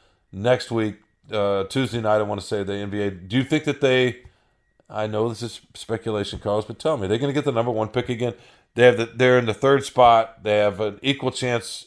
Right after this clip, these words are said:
with Houston and Orlando get the number one pick. I don't think they'll pick worse than, I wanna say, seventh.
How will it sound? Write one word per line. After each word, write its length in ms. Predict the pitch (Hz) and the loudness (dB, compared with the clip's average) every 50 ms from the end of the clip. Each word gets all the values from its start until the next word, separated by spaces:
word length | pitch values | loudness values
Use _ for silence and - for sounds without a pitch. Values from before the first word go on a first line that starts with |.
| _ - | _ -12
with 280 | - 107 107 104 - | -6 -6 -6 -6 -4
Houston 340 | - 123 123 117 - 123 113 | -4 -4 -4 -4 -4 -8 -6
and 80 | 110 107 | -4 -4
Orlando 300 | 107 107 104 104 101 104 | -2 -2 -2 -2 -4 -4
get 220 | 92 104 92 90 | -6 -6 -8 -8
the 80 | 104 101 | -8 -6
number 180 | 101 98 98 | -6 -4 -4
one 200 | 98 98 98 95 | -4 -4 -6 -6
pick. 340 | - - 101 101 95 - _ _ _ _ _ _ _ - - | -6 -6 -6 -6 -6 -8 _ _ _ _ _ _ _ -6 0
I 100 | 107 107 | 0 2
don't 120 | 120 120 | 2 2
think 120 | 127 117 | 0 -2
they'll 160 | 101 120 113 98 | 2 2 0 0
pick 260 | - - 123 101 - | 0 -4 -6 -4 -4
worse 320 | 101 107 110 110 107 - | -4 -2 -2 -2 -2 -6
than, 220 | - 107 98 95 92 | -12 -12 -12 -12 -10
I 40 | |
wanna 280 | 92 95 101 107 104 95 | -8 -8 -6 -6 -8 -8
say, 160 | - - 95 | -8 -10 -10
seventh. 640 | 87 - - - 117 113 107 107 107 101 - - _ | -10 -8 -4 2 2 2 2 2 -2 -10 -14 -20 _